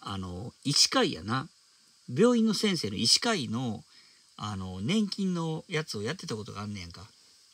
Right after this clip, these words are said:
あれって、あの、講習受けたらできんねんけどね、医師会の、えー、入ってる病院の先生の医師会の、あの、年金の積み立て言うたら、年間でね、えっとね、何百万ってお金積むねん。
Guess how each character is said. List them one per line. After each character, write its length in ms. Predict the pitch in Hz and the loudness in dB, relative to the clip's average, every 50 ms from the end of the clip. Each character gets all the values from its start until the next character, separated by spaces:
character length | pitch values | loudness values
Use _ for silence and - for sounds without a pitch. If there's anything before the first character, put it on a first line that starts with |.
| _ _ _ _ _ _ - - | _ _ _ _ _ _ -8 -2
あ 80 | - 190 | 2 2
れ 60 | 240 | 2
っ 40 | 226 | 2
て、 160 | - - 107 | 2 -4 -2
あ 80 | 98 | -2
の、 220 | 101 95 95 95 - - | -2 -4 -4 -6 -6 0
講 200 | - 247 247 214 | 2 4 4 4
習 160 | - - 202 | 2 2 0
受 140 | 139 - 110 | 0 0 -2
け 40 | |
た 80 | - 98 | -2 -2
ら 60 | 95 | -4
で 80 | 107 120 | -4 -2
き 120 | 139 147 131 | -2 0 -2
ん 60 | 120 | -2
ね 80 | 104 | -2
ん 40 | 98 | -4
け 60 | 95 | -6
ど 100 | 90 92 | -8 -8
ね、 260 | 90 98 104 104 - - _ _ _ - _ - _ _ _ _ _ _ - | -6 -4 -4 -4 -6 -8 _ _ _ -20 _ -20 _ _ _ _ _ _ 2
医 100 | 135 156 | 4 6
師 160 | - - - | 6 4 4
会 240 | - 262 254 226 160 | 6 6 6 6 4
の、 340 | 113 101 104 101 92 - - - 104 | 4 0 -2 -2 -4 -6 -10 -10 -8
え 580 | 104 101 95 95 95 95 101 98 98 98 98 95 | -6 -6 -4 -6 -6 -6 -6 -6 -8 -8 -8 -8
ー、 40 | |
入 160 | 95 - 120 110 | -4 -4 -4 -4
っ 20 | |
て 180 | - - 113 110 | -2 -2 -2 -2
る 160 | 113 110 107 - 127 | -2 -2 -4 -2 2
病 200 | 139 175 180 175 | 4 4 4 4
院 60 | 170 | 4
の 80 | 170 151 | 2 0
先 220 | - 170 147 117 | 0 0 0 0
生 140 | - 104 95 | -2 -4 -4
の 80 | 95 | -4
医 80 | 98 113 | 0 2
師 120 | - - | 2 2
会 200 | - 196 170 - | 2 0 -2 0
の、 320 | - 107 113 113 101 - - _ - - - - - - _ _ _ _ | 0 0 0 0 0 -2 -6 _ -20 -20 -20 -20 -20 -20 _ _ _ _
あ 120 | - - 101 | -12 -8 -6
の、 100 | 98 98 | -4 -2
年 300 | 110 139 185 214 208 190 | 0 2 4 4 2 2
金 200 | - 196 190 185 | 0 -2 0 0
の 80 | 180 | -2
積 180 | - - - 185 | -2 -2 -2 -2
み 60 | 185 | 0
立 160 | 170 160 156 | 0 -2 -2
て 160 | - 160 139 120 | 2 2 2 2
言 120 | 107 98 | 2 -2
う 40 | - | -4
た 80 | 95 | -6
ら、 60 | 87 98 | -6 -2
年 260 | 120 170 202 202 190 | 0 2 2 2 0
間 240 | - - 196 190 185 | 0 -2 0 0 0
で 100 | 185 180 | -2 -2
ね、 340 | 175 160 123 113 - - - _ - - - - - - - - - - - _ _ _ _ _ - - | -2 -2 -2 -2 -6 -10 -14 _ -20 -20 -20 -20 -20 -20 -20 -20 -20 -20 -20 _ _ _ _ _ -14 -14
え 40 | - | -12
っ 20 | 123 | -12
と 160 | - - 104 | -8 -8 -6
ね、 220 | 104 98 95 87 - | -6 -6 -6 -6 -6
何 420 | 101 101 107 120 139 151 175 180 | -4 0 0 2 2 2 2 2
百 260 | 175 185 185 - 247 247 | 2 2 2 2 2 2
万 200 | 254 240 170 117 | 2 2 0 0
っ 20 | |
て 100 | - 104 | -2 -4
お 60 | 98 | -4
金 200 | 107 104 98 95 | -4 -6 -6 -6
積 180 | - - - 123 | -6 -4 -2 0
む 120 | 120 113 | 0 0
ね 80 | 101 92 | 0 -2
ん。 120 | - 107 | -6 -12